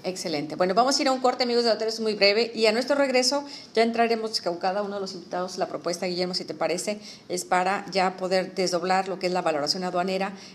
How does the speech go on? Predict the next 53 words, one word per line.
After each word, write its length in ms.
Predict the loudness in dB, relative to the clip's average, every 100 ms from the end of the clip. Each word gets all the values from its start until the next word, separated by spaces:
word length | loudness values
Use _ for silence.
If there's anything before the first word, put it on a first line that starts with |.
| -12
las 220 | -8 -6
mejores 360 | -6 -2 0 0
prácticas 480 | -2 -4 -6 -6 -6
en 100 | -6
administración 500 | -6 -6 -2 -2 -2
y 40 |
el 60 | -6
programa 420 | -4 -2 -2 -2
imex, 440 | -2 -2 -4 -6 -12 -20 -16
eh, 80 | -16 -8
tanto 260 | -8 -8
contigo 320 | -10 -8 -8
como 120 | -8 -8
con 80 |
Armando, 300 | -8 -6 -6
y 40 | -4
también 220 | -6 -6
una 140 | -8
pincelada 440 | -8 -8 -4 -2 -4
aquí 180 | -6 -10
con, 260 | -8 -8 -8
con 120 | -10
nuestro 220 | -8 -6
amigo 400 | -6 -4 -4 -4 -6 -18 -20 -2
Álvaro, 460 | 0 2 2 2
pero 260 | 2 4 6
Álvaro, 340 | 4 4 2 2
pues 100 | -2
lo 80 |
vamos 260 | -2 -2 0
a, 140 | -2 2
a 60 |
exprimir 460 | 0 0 -4 -2 -2
literalmente 680 | 0 4 4 4 2 0 2
para 200 | 4 4
hablar 160 | 2
sobre 160 | 0 0
la 100 | 2
nueva 220 | 2 0
normatividad 600 | 0 -4 -4 2 2 2 -6 -2
de 100 | 4
la 60 | 4
operación 400 | 2 -2 -2 -4
aduanera 360 | -4 -4 -4
en 40 | -4
nuestro 220 | -4 -6
país. 200 | -6 -6
Si 80 | -6
te 80 | -8
parece, 300 | -6 -4 -2
Álvaro, 260 | -2 -4
con 140 | -4 -4
estos 320 | -6 -8